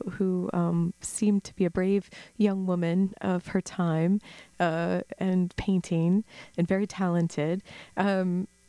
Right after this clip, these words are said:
I, I was, I thought she was, I thought she might have been someone, you know, you based her on someone who was from history. Um, can you tell us a little bit about the research involved in The Swan Thieves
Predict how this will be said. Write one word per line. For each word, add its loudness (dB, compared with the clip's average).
I, -2
I 0
was, -2
I 2
thought -4
she -4
was, 0
I 2
thought -6
she 0
might 2
have -8
been 0
someone, -4
you 2
know, 4
you 2
based -4
her 0
on 0
someone -2
who 2
was -2
from -4
history. -2
Um, 0
can 0
you 4
tell -2
us -2
a -2
little 0
bit -8
about -2
the 0
research -4
involved -2
in 2
The 0
Swan 0
Thieves -2